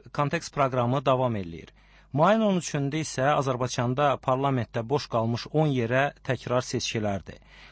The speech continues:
Aşpanın müşahidə missiyasının rəhbəri Leo Platvoyet deyir ki, seçki komissiyalarının tərkibini dəyişmək hələ də gec deyil, hətta praktiki baxımdan. Mikrofonda Arifə Kazımova.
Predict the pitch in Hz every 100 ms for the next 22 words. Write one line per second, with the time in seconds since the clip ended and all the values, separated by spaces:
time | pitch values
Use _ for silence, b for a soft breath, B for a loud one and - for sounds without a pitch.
0 | B 185 - 190 190 180 - 143 139 160
1 | 151 - 120 - 127 127 101 110 104 143
2 | 139 131 135 131 123 - 117 123 123 -
3 | 113 113 - - 175 - 214 180 180 -
4 | 151 143 135 147 147 123 135 123 143 139
5 | 131 113 - 143 165 127 156 165 131 143
6 | 139 131 - 131 95 - B B B 165
7 | - 180 185 - - 160 - - 165 127
8 | 95 104 92 82 _ B B B B -
9 | 165 185 - 185 185 220 165 143 135 160
10 | - 127 123 107 90 76